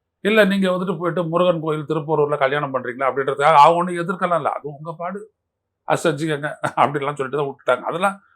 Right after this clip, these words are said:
அவங்கெல்லாம் அப்படி இல்ல. தெளிவா ஒரு, ஒரு விடுதலை போராட்டத்துல ஈடுபடுறாரு அப்படின்றதுனால அப்படி அந்த மாதிரி ஒரு விடுதலைக்கு சப்போர்ட்டிவா இருந்தது திராவிடர் கழகம். ஆனா, அதன் பிறகு வந்துட்டு கடவுள் நம்பிக்கை அப்படின்றதே வந்துட்டு நான் இழந்துட்டேன் அப்படின்னு சொல்றாரு அவரு.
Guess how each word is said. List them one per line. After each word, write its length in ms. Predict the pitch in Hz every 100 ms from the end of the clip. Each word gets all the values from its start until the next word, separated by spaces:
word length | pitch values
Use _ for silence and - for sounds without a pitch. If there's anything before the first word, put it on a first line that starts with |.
| -
அவங்கெல்லாம் 340 | 139 165 190
அப்படி 180 | 147 139
இல்ல. 180 | - 135
தெளிவா 220 | 170 190
ஒரு, 200 | 190 175
ஒரு 140 | 175
விடுதலை 300 | 156 175 196
போராட்டத்துல 540 | 180 165 160 143 139 147
ஈடுபடுறாரு 480 | 135 127 123 120 127 - _ _ _ _ -
அப்படின்றதுனால 500 | 160 170 156 139 156
அப்படி 320 | 208 156 135 131
அந்த 180 | 120
மாதிரி 240 | 127 156 156
ஒரு 160 | 160 - _
விடுதலைக்கு 460 | - 160 220 214 170 -
சப்போர்ட்டிவா 360 | - 190 165 156
இருந்தது 300 | 147 208 214
திராவிடர் 380 | 156 151 131
கழகம். 320 | 113 104 - - _ _ _ _ _ -
ஆனா, 200 | 175 180
அதன் 280 | 175 175 -
பிறகு 300 | 240 254 220
வந்துட்டு 200 | 185 208
கடவுள் 340 | 165 196 208
நம்பிக்கை 400 | 170 170 185 196
அப்படின்றதே 480 | 160 160 160 160 202
வந்துட்டு 200 | 185 202
நான் 160 | 190
இழந்துட்டேன் 480 | 170 190 220 226 240
அப்படின்னு 180 | 196 190 160
சொல்றாரு 220 | 170 175
அவரு. 380 | 143 110 85